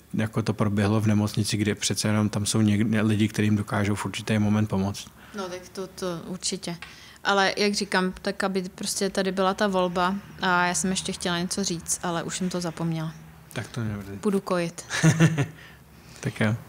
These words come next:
Speaker 2: Každopádně teda děkuji, Adame, že to, že jsi souhlasil s rozhovorem a hlavně, že, eh, jsi mi byl a stále si takovou oporou.
Speaker 1: Tak to jsem rád,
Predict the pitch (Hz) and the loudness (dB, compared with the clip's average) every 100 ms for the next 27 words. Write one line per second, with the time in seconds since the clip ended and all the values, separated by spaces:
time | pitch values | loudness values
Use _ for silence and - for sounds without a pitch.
0 | - 220 196 208 220 214 208 214 208 220 | -4 0 2 2 8 8 8 4 4 6
1 | 220 202 - 202 180 190 196 214 196 208 | 6 4 2 -2 -2 0 0 2 2 4
2 | 208 220 220 220 185 165 180 196 - - | 4 4 2 2 2 2 0 -8 -10 -6
3 | 196 - 185 180 180 180 - 196 190 190 | -4 0 0 2 0 -2 0 0 2 2
4 | 190 190 208 196 196 185 196 185 185 185 | 2 2 2 2 2 2 2 2 2 2
5 | 185 - 190 185 196 180 180 185 180 185 | 2 2 2 2 2 2 2 2 0 -2
6 | 185 170 - 190 185 180 180 185 180 175 | -6 -8 -6 -2 0 0 0 -2 -2 0
7 | 175 170 - - 185 180 185 185 - - | 0 -2 -2 -2 0 0 0 0 -2 -2
8 | 185 175 185 - 170 165 214 165 175 151 | 0 0 0 -4 -4 -2 -2 -2 -4 -4
9 | 156 - - - - - - 131 107 156 | -6 -10 -20 -20 -16 -12 -8 -6 -8 -10